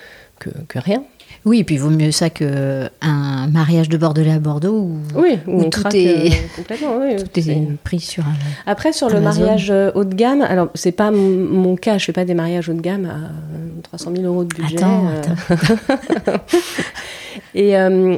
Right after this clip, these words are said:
Speaker 1: alors, ce que j'ai envie de dire déjà, c'est peut-être le moment de le dire, euh, pour moi, alors, comme c'est un petit peu, ça devient un petit peu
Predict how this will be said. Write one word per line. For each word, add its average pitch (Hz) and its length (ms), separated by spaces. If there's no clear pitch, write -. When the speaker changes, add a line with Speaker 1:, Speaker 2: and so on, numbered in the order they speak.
Speaker 1:
alors, 180 180
ce - 60
que 262 100
j'ai 285 80
envie 226 240
de 202 60
dire 190 280
déjà, 170 320
c'est - 140
peut-être 170 160
le 160 80
moment 170 180
de 202 60
le 170 140
dire, 185 320
euh, 160 320
pour 208 220
moi, 208 160
alors, 151 200
comme 247 300
c'est - 200
un 175 120
petit 180 180
peu, 185 640
ça 160 160
devient 180 300
un 208 100
petit - 120
peu 185 140